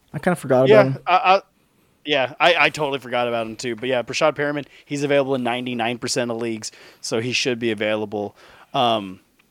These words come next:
Speaker 2: but then actually what we were talking about pre-show, which, uh, I, I still, fir-, I'm a firm believer of. So, like, let's say, I know these aren't the sexiest names, you know, uh, Josh Reynolds and Duke Johnson, blah, blah, blah.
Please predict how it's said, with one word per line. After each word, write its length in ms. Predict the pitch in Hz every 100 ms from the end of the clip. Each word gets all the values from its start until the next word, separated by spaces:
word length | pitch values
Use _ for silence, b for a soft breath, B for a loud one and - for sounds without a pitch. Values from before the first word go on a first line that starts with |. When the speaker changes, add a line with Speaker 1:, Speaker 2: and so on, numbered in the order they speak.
| -
Speaker 2:
but 80 | 160
then 160 | 190
actually 240 | 196 202 196
what 160 | 160
we 120 | 147 165
were 60 |
talking 240 | 156 165 226
about 160 | 151
pre-show, 560 | - 139 151 131 117 110
which, 500 | 104 120 110 - - _
uh, 140 | - 120 127
I, 140 | 127
I 140 | 139
still, 340 | 139 175 165 131 -
fir-, 200 | - 151
I'm 140 | 131 127
a 40 |
firm 240 | - 135
believer 380 | 117 113 117 110
of. 100 | 104
So, 120 | -
like, 160 | 151 156
let's 180 | 190 -
say, 300 | 180 170 151 B B B -
I 100 | 175
know 160 | 175
these 160 | 170 160
aren't 160 | 156 135
the 80 |
sexiest 500 | 123 131 120 117 110
names, 320 | 107 92 90 98
you 60 |
know, 280 | 92 95 85
uh, 240 | 80 69 62
Josh 320 | 113 110 113
Reynolds 540 | 107 107 104 104 92 98
and 260 | 92 90
Duke 200 | 92 98
Johnson, 400 | 92 92 92 92
blah, 140 | 80 85
blah, 100 | 87
blah. 300 | 95 95